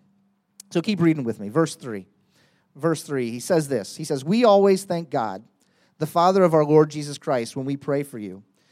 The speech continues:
since we heard of your faith in Christ Jesus and of the love that you have for all the saints, because of the hope laid up for you in heaven. Of this you have heard before in the word of the truth, the gospel,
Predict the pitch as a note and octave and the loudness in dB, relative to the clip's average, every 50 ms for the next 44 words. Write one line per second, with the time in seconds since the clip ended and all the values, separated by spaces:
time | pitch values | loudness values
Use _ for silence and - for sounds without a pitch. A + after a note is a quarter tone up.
0 | _ _ - - F3+ E3+ - - D3 C3+ A#2 E3 F3 G3+ B3 A3+ A3 A3 F3 - | _ _ -8 -8 -8 -6 -6 -6 -6 -4 -2 0 0 0 0 -2 -4 -6 -6 -6
1 | - F3 E3 D#3+ D#3+ D#3 C#3 B2 - - C#3+ C3+ C3+ - - - A3 G#3 C3+ F#2+ | -4 -4 -4 -4 -4 -6 -12 -10 -6 -4 -4 -4 -4 -8 -12 -12 -10 -10 -10 -12
2 | F#2+ G#2 - - _ _ _ _ _ _ - D#3 D#3+ D#3 D3+ D3 C#3+ B2+ C#3 E3 | -14 -16 -16 -20 _ _ _ _ _ _ -6 -2 0 0 0 0 -2 -2 2 2
3 | A3 A#3 G3+ F#3 D3+ D3 C#3+ C3 C#3 B2 C3+ C3 - C#3+ C#3+ C3+ C3+ B2+ B2+ - | 2 2 0 -4 -6 -6 -4 -4 -2 -4 -4 -6 -6 -4 -2 -2 -2 -2 -6 -10
4 | - - G3+ C3 G2 F2 _ - - - - _ - B2+ - E3+ D#3+ D3+ D#3+ D3 | -10 -10 -10 -10 -12 -14 _ -20 -20 -20 -20 _ -16 -8 -4 -4 -2 -2 -4 -6
5 | C3 C3 - - A3 A#3 F#3+ C#3 - - - _ _ _ _ _ - E3 F3 E3+ | -8 -8 -6 -4 -2 0 0 -2 -4 -6 -16 _ _ _ _ _ -2 0 0 2
6 | F3+ F#3 F#3+ - - E3 C#3 C3 C3+ C#3+ C#3+ B2+ F#3 F3+ D#3+ B2+ F#2+ F2+ G2 _ | 2 0 0 -2 -6 -8 -6 -6 -6 -6 -6 -6 -6 -8 -8 -8 -14 -16 -18 _
7 | _ _ _ _ _ _ _ _ _ _ _ _ _ _ - D3+ D#3+ D3+ G#3 C4+ | _ _ _ _ _ _ _ _ _ _ _ _ _ _ -4 -2 0 0 0 -2
8 | - - A3+ A3 F#3 E3 - - A#3+ G#3 D#3 C3+ C#3 C#3 C#3 C3+ - - - A3+ | -2 0 2 0 0 0 0 -2 0 0 0 0 -2 -6 -10 -12 -12 -8 -6 -4
9 | B3 F#3+ C#3 B2+ C#3 C#3 C#3 C3+ C#3 C3 D3+ G3 G3 D#3+ C3+ C3+ C3+ C3+ B2+ - | -2 0 0 0 0 -2 -4 -6 -6 -2 0 0 2 2 0 -2 -4 -8 -12 -10
10 | - C#3 - - G#3+ F3 B2 G2+ F#2+ - _ _ _ _ - D3 D3 F3 E3 D3 | -12 -14 -12 -8 -8 -6 -6 -8 -10 -16 _ _ _ _ -10 -8 -6 -6 -6 -8
11 | C3+ - - - E2+ E2 | -12 -16 -18 -20 -20 -20